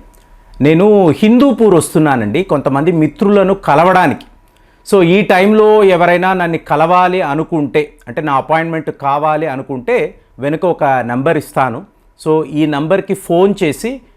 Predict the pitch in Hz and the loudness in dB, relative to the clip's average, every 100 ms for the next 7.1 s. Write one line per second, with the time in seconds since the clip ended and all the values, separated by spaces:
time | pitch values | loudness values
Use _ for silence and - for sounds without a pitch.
0 | - 135 156 156 156 151 143 147 - 135 | -8 -2 0 0 0 -2 -2 -4 -4 -2
1 | 127 156 143 - 135 - _ _ - _ | 0 0 -2 -6 -14 -14 _ _ -20 _
2 | - 135 202 233 254 214 233 226 214 226 | -4 0 2 2 2 2 0 0 0 0
3 | 233 233 233 208 208 247 262 254 220 - | 0 0 0 0 0 0 -2 0 -2 -2
4 | 185 196 185 180 175 196 151 143 240 175 | -2 -2 0 0 -2 -6 -8 -6 -4 -4
5 | 196 180 - 254 196 - 196 202 240 220 | -6 -8 -4 -2 -2 -4 -6 -6 -6 -4
6 | 208 202 208 185 180 160 165 - 254 190 | -4 -2 -2 -4 -6 -6 -8 -6 -4 -2
7 | 208 | -4